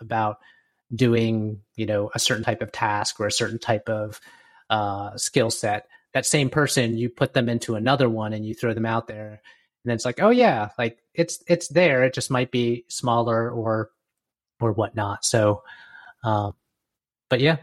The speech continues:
listen to the positives out there, the good signals, the reviews, the step back and you've had hundreds of customers that have been super happy with your work, or, you know, the reviews of the product, or, or all kinds of other evidence that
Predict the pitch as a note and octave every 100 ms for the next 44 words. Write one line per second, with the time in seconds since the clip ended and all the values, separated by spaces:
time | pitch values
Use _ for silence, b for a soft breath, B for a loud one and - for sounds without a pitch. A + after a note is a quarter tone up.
0 | - B2+ A#2+ C3+ B2+ B2 A#2+ - - -
1 | C3+ C3 A#2+ A2 G#2+ G#2 - G#2+ G#2+ -
2 | C3+ C3+ - B2 A2 G#2+ G#2 A#2 A2+ A2+
3 | C3 A#2 A2+ - A2 G#2 B B B B
4 | _ _ _ - - - C3 - B2 -
5 | A#2 A2 A2+ A#2 A#2 A#2 A2+ - _ _
6 | - C#3+ B2+ A#2+ B2 - C3 - A2+ G#2+
7 | A2 A2 A2 A2+ G#2+ A2 - C3 A#2+ A#2
8 | A2 A2+ A2+ A2+ G#2+ A2+ G#2+ - A#2+ A2
9 | A2+ B B B B B - - _ _
10 | _ _ A2 G2+ G2+ - - B2 A#2 B2
11 | C3 A#2+ B2 A2+ - C#3 B2+ A#2+ A2 A#2+
12 | A2+ A2 A#2 A2+ - B2+ A#2+ - B2 A#2
13 | A#2 A2+ A2+ C3 A#2+ A#2 A2+ G#2+ - A2
14 | G#2+